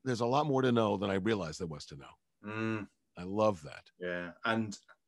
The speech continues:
Speaker 2: and once someone made that shift and seen something they've never seen before and seen a, a new level they've never seen before, you have changed their life forever.
Speaker 1: Yep. Yep.
Speaker 2: <laughs> And
Speaker 1: Yeah.
Speaker 2: that's not a bad place to be.
Speaker 1: Not a bad, not a, that's a pretty noble job when you come down to it.
Speaker 2: <laughs>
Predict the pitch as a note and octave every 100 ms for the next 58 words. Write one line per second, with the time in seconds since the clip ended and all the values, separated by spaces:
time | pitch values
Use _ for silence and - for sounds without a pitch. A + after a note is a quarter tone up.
0 | - A#2 A#2 C3 D3 D3 - C3+ B2+ A#2
1 | A#2+ B2 A#2 A#2+ - D#3+ D3+ D3 - B2+
2 | B2 B2+ B2+ A2+ A2 A2+ A2 C#3+ C#3 C3+
3 | C#3+ C3+ B2 A2+ G#2+ G#2 - - - G2+
4 | G#2 C3 B2+ C#3 C#3+ C3+ A#2+ B2 - B2
5 | B2 A#2 C3 B2 A2+ A2+ C#3 A#2 B2 B2
6 | A#2+ B2 A2 A#2+ A2+ A2 A2 G2+ F#2 G2
7 | G#2+ _ _ _ - F2 F2+ _ _ _
8 | _ - - - B2 F2+ F3 - - -
9 | - G2 - - - A#2 A#2 C3+ B2 A#2+
10 | B2 A2+ G2+ - F#2+ F#2+ D3 F#3 F#3 F#3
11 | F3+ D#3+ E3+ E3+ E3 D#3 D3+ - D#3 D3
12 | C3+ D#3 C#3+ C3+ B2+ A#2 G2+ G2+ E2+ E2+
13 | E2 - F#2 E2+ D#2+ D2+ - F#2 - _
14 | _ - -